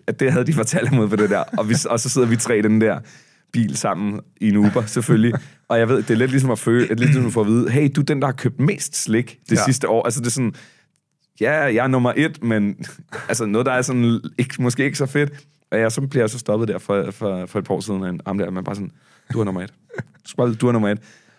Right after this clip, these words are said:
Speaker 1: "Nå, okay, men jeg havde godt hørt rygter om det," og sådan noget. "Ja, ja. Plus, de her rapper, de fik jo rabatkoder.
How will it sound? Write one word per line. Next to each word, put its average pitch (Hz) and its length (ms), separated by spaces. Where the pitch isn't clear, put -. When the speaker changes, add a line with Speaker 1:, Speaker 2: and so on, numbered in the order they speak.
Speaker 1:
"Nå, 151 100
okay, 180 240
men 175 100
jeg 151 80
havde 156 100
godt 170 140
hørt 165 180
rygter 160 260
om 165 80
det," 175 80
og 160 60
sådan 156 80
noget. - 80
"Ja, 151 40
ja. 151 80
Plus, 113 180
de - 40
her 95 200
rapper, 87 140
de 104 120
fik 104 160
jo 92 80
rabatkoder. 82 420